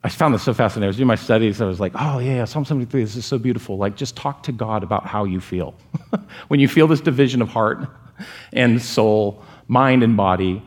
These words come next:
talk to God about it. And so I'm like, "Oh, cool, yeah, yeah, yeah, Psalm seventy-three." I'm writing all this down. You guys, I turned to Psalm seventy-three, and I totally forgot how it begins.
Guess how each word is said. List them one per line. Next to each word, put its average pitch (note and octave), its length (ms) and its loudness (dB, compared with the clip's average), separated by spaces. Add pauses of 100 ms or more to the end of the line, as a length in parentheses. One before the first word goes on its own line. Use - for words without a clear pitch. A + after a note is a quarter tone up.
(380)
talk F#3 360 -4
to A#2 80 -2
God F#2 240 -2
about E2 200 -4
it. E2+ 60 -4
And A2 100 -8
so B2 60 -6
I'm A#2 60 -4
like, G#2+ 180 -8
"Oh, E3 160 0
cool, D#3 260 -2
yeah, D#3 180 2
yeah, E3 120 0
yeah, C#3+ 180 -4
Psalm F3+ 180 -2
seventy-three." E3+ 280 0
I'm A3+ 100 4
writing D3+ 220 4
all C#3 60 2
this B2 180 -2
down. B2 200 0 (240)
You - 60 -2
guys, C#3+ 160 4
I C#3 80 2
turned E3+ 240 0
to E3 60 0
Psalm D#3+ 200 0
seventy-three, C3 460 -2
and A#2 100 -2
I A2+ 40 2
totally D3+ 360 -4
forgot A#2 360 -2
how A2 100 -4
it - 80 -6
begins. F2 600 -10